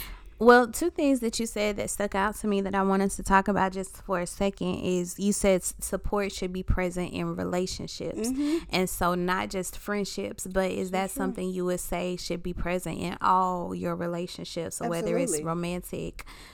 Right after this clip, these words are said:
Speaker 1: a work situation or a
Speaker 2: Mm-hmm.
Speaker 1: work, um, friend or whatever, a
Speaker 2: Mm-hmm.
Speaker 1: coworker?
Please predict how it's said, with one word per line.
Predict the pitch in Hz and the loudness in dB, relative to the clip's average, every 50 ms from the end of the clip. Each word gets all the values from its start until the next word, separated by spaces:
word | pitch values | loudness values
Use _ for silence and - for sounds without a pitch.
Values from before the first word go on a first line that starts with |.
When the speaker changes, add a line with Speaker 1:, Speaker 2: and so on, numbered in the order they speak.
| - - - - | -20 -20 -2 2
Speaker 1:
a | - 170 | 2 2
work | 170 175 170 180 180 185 - - - - - - - - - - 196 196 214 190 | 4 4 2 2 2 2 0 -4 -10 -16 -18 -18 -20 -16 -8 -6 -6 -4 -4 -6
situation | - - 208 185 - - 185 180 175 175 180 - 214 185 180 | -6 -6 -6 -8 -6 -4 -2 -2 -2 -2 -4 -4 -4 -4 -2
or | 175 180 175 | 0 0 0
a | |
Speaker 2:
Mm-hmm. | 180 185 | 0 0
Speaker 1:
work, | 185 175 180 175 - - - 190 - | -2 -2 -2 -2 -6 -10 -14 -12 -8
um, | - 165 165 170 175 180 180 185 - - - - - - - - - - - - - - - | -8 -6 -6 -6 -6 -8 -8 -10 -12 -18 -20 -20 -20 -18 -16 -18 -16 -16 -16 -16 -8 -6 -4
friend | - - 175 175 180 180 185 185 175 | 0 2 2 2 2 2 2 0 0
or | 170 | 2
whatever, | 175 180 175 180 180 180 170 170 170 | 2 4 4 4 4 4 4 4 4
a | 185 | 2
Speaker 2:
Mm-hmm. | 180 - - 208 | 2 0 0 2
Speaker 1:
coworker? | - 202 190 180 180 170 170 170 - - 170 180 180 | 2 2 4 4 2 0 -2 -2 -4 -4 -4 -4 -4